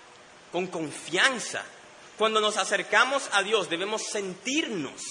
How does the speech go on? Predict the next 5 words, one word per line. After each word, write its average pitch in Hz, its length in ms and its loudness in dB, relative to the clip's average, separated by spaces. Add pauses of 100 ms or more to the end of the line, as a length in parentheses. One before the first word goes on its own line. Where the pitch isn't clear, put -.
(400)
seguros. 139 800 -4 (1200)
Sentirnos 220 960 -4
seguros. 220 560 -2
La 185 140 4
idea 202 640 2